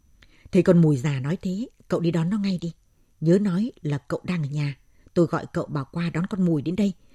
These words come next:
Không bảo gì là tôi và cậu gặp nhau từ sáng nhá. Biết thế là nó tự ái đấy. Đài Bắc Hà hôm nay lại rộ lên cơn chấn động. Cùng một ngày, một giờ, hai bài báo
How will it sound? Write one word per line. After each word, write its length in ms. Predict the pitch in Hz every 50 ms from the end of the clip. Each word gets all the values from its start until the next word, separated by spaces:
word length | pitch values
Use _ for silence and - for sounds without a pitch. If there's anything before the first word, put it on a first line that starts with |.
| _ _ _
Không 180 | - - 226 208
bảo 140 | 180 160 139
gì 180 | 131 160 175
là 80 | 156 156
tôi 200 | - - 208 196
và 100 | 165 165
cậu 220 | - - - -
gặp 240 | 135 170 156 - -
nhau 140 | 180 190 180 -
từ 80 | 170
sáng 280 | 143 - - 180 170 175 -
nhá. 120 | 262 302 330 - _ _ _ _ _ _ -
Biết 220 | 202 165 180 - -
thế 180 | 170 165 170 196 -
là 60 | 196
nó 120 | 135 127 - -
tự 100 | 190 - -
ái 220 | - 156 175 214 -
đấy. 100 | 311 330 _ _ _ _ _ _ _ _ _ _ _ _ _ _ _ _ _ _ _ _ _ _ _ _ _ _ _ _ _ _ _ _ _ _ _ _ _ _ _ _ _ _ _ _ _ _ _ _ _ _ _ _ _ _ _ _ _ _ _ _ _ _ -
Đài 180 | 185 175 165 -
Bắc 120 | 254 -
Hà 320 | - 180 165 151 139 135 135 -
hôm 220 | - 214 185 185
nay 200 | 190 196 190 185 - _ _ _ _ _ -
lại 180 | 156 156 -
rộ 220 | 131 - 180 165 - -
lên 160 | 147 196 170 -
cơn 200 | - 185 190 165
chấn 260 | - - - 170 202 240
động. 160 | 202 - - - - _ _ _ _ _ _ _ _ - - _ _
Cùng 180 | - 208 175 170
một 120 | 156 -
ngày, 320 | 156 160 165 151 143 139 - _ -
một 240 | 165 170 175 160 -
giờ, 320 | - - 175 160 151 147 - _ _ _ _ _ _
hai 240 | - - 262 262 247
bài 160 | 220 175 151
báo 260 | 123 147 151 165 214